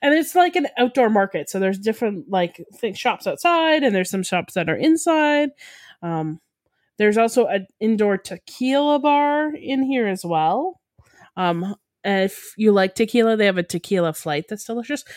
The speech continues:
They also used to have a sangria that I loved. It was delicious as well, with tequila in it and red wine, so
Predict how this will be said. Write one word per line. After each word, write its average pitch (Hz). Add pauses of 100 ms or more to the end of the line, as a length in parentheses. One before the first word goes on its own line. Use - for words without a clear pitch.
(220)
They 220
also 359
used 302
to 302
have 226
a 214
sangria 185
that 202
I 175
loved. 131
It 127
was 127
delicious -
as 156
well, - (520)
with 185
tequila 165
in 147
it 113
and 170
red 156
wine, 143
so 120